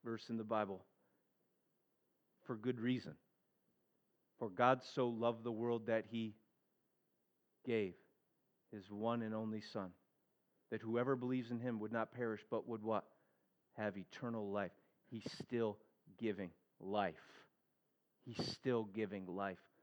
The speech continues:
through his Son, Jesus Christ. And you wonder why you open up the book of Acts, right? As the Spirit of God is given, there's another gift. The gift of the Holy Spirit is given to the church in Acts chapter two. We're,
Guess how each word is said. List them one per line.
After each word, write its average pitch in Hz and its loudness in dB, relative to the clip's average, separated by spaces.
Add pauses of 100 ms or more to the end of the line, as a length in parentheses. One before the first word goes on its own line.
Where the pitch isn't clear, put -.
(260)
through 120 0
his 104 -2
Son, 101 -2 (480)
Jesus 90 -10
Christ. 95 -4 (960)
And 170 6
you 170 8
wonder 165 12 (220)
why 160 12
you 175 10
open 190 12
up 151 8
the 165 10
book 156 8
of 147 12
Acts, 165 12
right? 151 12 (260)
As 151 10
the 135 4
Spirit 208 12
of 139 8
God 180 12
is 147 6 (120)
given, 175 12 (160)
there's 127 -2
another 170 12
gift. 165 10 (260)
The 165 8
gift 202 12
of 185 12
the 190 12
Holy 185 12
Spirit 208 12 (240)
is 165 8
given 202 12
to 175 6
the 170 8
church 208 12 (260)
in 151 8
Acts 180 12
chapter 185 10
two. 214 6 (320)
We're, 190 12